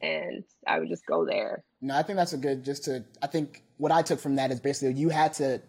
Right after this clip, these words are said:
Speaker 2: once you found what that core of yourself or what you wanted,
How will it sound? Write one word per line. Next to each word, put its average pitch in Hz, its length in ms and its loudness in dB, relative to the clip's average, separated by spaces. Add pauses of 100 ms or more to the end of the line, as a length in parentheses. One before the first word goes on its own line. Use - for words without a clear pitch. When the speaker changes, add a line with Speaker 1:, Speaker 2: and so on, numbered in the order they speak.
(180)
Speaker 2:
once 165 240 -2
you 156 80 -2
found 151 520 2
what 147 140 0
that 135 220 2
core 143 280 4
of 135 100 2
yourself 131 300 0
or 127 60 -2
what 131 240 -2
you 123 100 -2
wanted, 120 460 -2